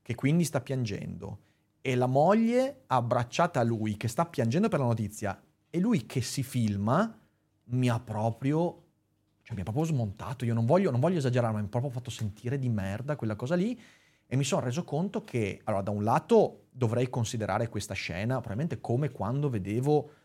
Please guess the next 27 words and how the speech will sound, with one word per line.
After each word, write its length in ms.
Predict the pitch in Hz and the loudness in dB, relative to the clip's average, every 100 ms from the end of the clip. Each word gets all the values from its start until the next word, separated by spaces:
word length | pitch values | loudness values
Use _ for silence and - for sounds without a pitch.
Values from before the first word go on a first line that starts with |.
| _ - | _ -2
un 120 | 117 | 0
match 240 | 120 - | 0 -2
di 80 | 107 | -6
wrestling, 640 | 90 113 - 98 92 92 - _ _ _ _ _ _ _ _ _ | -4 -4 -6 -6 -6 -6 -10 _ _ _ _ _ _ _ _ _
però 180 | 139 208 | -4 0
dall'altra 360 | 240 151 127 139 | 0 0 -2 -4
parte 260 | 220 - | -4 -4
la 120 | 113 110 | -6 -4
cosa 260 | 208 254 | -6 -6
che 80 | - | -6
viene 160 | 135 127 | -6 -4
mostrata 420 | 117 - 104 110 | -4 -6 -8 -8
è 40 | |
talmente 580 | 90 110 170 247 - 127 _ | -6 -2 0 -2 -6 -16 _
intima, 520 | 131 117 107 95 85 - _ _ | 0 2 0 -6 -10 -12 _ _
talmente 400 | 117 139 226 220 | 0 2 2 0
viscerale, 840 | 127 120 - 98 78 73 87 - - _ _ - | 0 0 0 0 -2 -6 -8 -12 -14 _ _ -2
per 140 | 120 | 0
quanto 320 | - 202 190 | 2 2 2
poi 480 | 120 127 151 165 - - _ _ _ | 2 4 6 4 0 -10 _ _ _
mi 120 | - 113 | -10 -6
sia 160 | 123 | -4
convinto 420 | 117 101 120 139 95 | -2 0 0 0 -2
che 80 | |
fosse 280 | 92 123 - | -2 -2 -2
artefatta, 640 | 90 - 92 - 117 - 85 | -4 -6 -8 -6 -8 -6 -10
perché 360 | - 87 - | -8 -10 -12